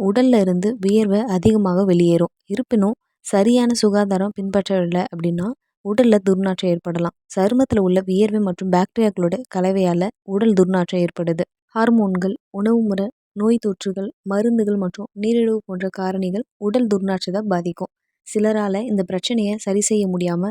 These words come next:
வாசனை திரவியங்களை உடல்ல அடித்துக் கொள்வோம். இதனால உடல் துர்நாற்றம் வராம இருக்கும். வேலைக்கு செல்பவர்களுக்கு மட்டும் இல்ல, வீட்ல இருக்கவங்களுக்கு கூட இந்த பிரச்சனை சந்திக்க நேரிடும். ஆனா, சில வீட்டு குறிப்புகள் மூலம் உடல் துர்நாற்றத்தை போக்கி நாள் முழுவதும் புத்துணர்ச்சியோட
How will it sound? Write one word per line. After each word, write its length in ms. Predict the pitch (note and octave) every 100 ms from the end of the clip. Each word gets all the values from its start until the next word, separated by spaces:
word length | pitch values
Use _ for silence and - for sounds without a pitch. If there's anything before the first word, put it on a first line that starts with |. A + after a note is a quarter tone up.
| - -
வாசனை 380 | F#3+ A#3 A#3 G3+
திரவியங்களை 560 | F#3 F3 F3 E3+ F#3 C4+
உடல்ல 360 | F#3+ G3+ G#3 F#3+ - -
அடித்துக் 420 | F3+ F3+ F3+ F3
கொள்வோம். 320 | F3 F3 - _ _ _ -
இதனால 480 | G#3 B3+ A3+ F#3+ G3
உடல் 320 | G3 F#3+ A#3
துர்நாற்றம் 500 | G#3 F#3+ G3+ G3 G3
வராம 320 | F3+ F3 F3+ F3
இருக்கும். 300 | E3+ F3+ - -
வேலைக்கு 420 | F#3+ A3+ B3 A#3
செல்பவர்களுக்கு 600 | G3+ F#3 F3+ E3+ F3 F#3+
மட்டும் 320 | F#3 F3 G3 F3+
இல்ல, 140 | F3 - _ _ _ -
வீட்ல 260 | C4 C4+ B3
இருக்கவங்களுக்கு 520 | G#3 F#3+ F3+ F3 -
கூட 140 | F3+ G3
இந்த 220 | G3+ F#3
பிரச்சனை 400 | F3+ F3 - F#3+
சந்திக்க 340 | F#3+ F3 F3 F#3
நேரிடும். 400 | E3+ F3 E3+ - _ _ -
ஆனா, 240 | F3+ F#3 G#3+
சில 180 | G#3 G3
வீட்டு 280 | G#3+ - A#3+
குறிப்புகள் 400 | G#3+ G3 F3+ E3+
மூலம் 280 | E3+ F3+ C4
உடல் 240 | G#3 B3 A3+
துர்நாற்றத்தை 540 | G3+ F#3+ F#3 F3+ F3+
போக்கி 320 | E3+ E3+ A3 D#4
நாள் 300 | G3+ G3 A3+
முழுவதும் 460 | A3 F#3+ F3 E3+ G#3+ _ _ _ _ _ A#3+
புத்துணர்ச்சியோட 520 | A3 B3 A3+ F#3